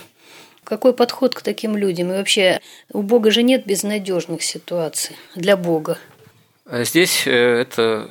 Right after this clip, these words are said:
Speaker 2: вопрос сложный. Он, в общем-то, достаточно индивидуален.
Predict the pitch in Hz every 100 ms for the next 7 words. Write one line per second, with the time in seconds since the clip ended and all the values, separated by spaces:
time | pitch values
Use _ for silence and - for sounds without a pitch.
0 | 113 113 - 117 - - 107 92 - -
1 | - _ _ _ _ _ 120 117 110 107
2 | 107 117 - 104 110 104 101 107 - 117
3 | 107 - 110 110 104 107 104 113 104 85
4 | -